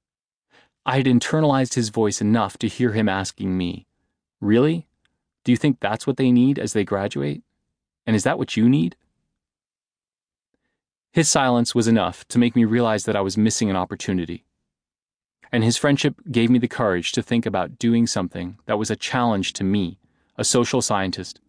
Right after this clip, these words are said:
weaned on statistics and economic models.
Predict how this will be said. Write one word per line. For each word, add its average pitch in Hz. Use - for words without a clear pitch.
weaned 110
on 95
statistics -
and 113
economic 101
models. 85